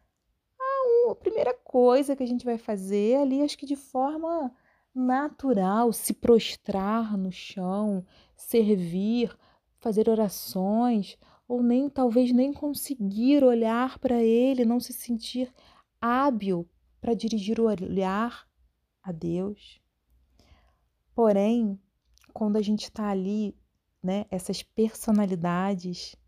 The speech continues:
super avançadas, que foram escolhidas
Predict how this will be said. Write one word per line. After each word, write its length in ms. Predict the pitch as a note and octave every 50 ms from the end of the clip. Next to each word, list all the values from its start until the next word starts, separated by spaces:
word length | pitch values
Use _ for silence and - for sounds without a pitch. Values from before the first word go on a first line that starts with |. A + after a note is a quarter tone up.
| _ _
super 760 | - - - - - - - A#3 B3+ B3 B3 - F#3 F3+ F3+ - _ _ _ _ _ -
avançadas, 1400 | F#3+ F#3 F3+ F3 F#3+ F#3+ F3+ E3+ D#3+ - - - - E3+ D#3+ E3+ F3+ F#3+ G3 F#3+ E3+ D#3 D3+ D#3 D#3 - - _ _ _ _ _ _ _ _ _ _ _ _ _ _ _ _ _ _ _ _ _ _ _ _ _ _ _ _
que 120 | - G#3+
foram 360 | G#3+ - - G#3 G3 G#3 G#3
escolhidas 1400 | G#3 - - - - - - A3+ A3 G3+ F#3+ F#3 G#3 A3+ B3 C4 C4+ G#3 F#3+ F3+ E3+ F3 - - - - - - -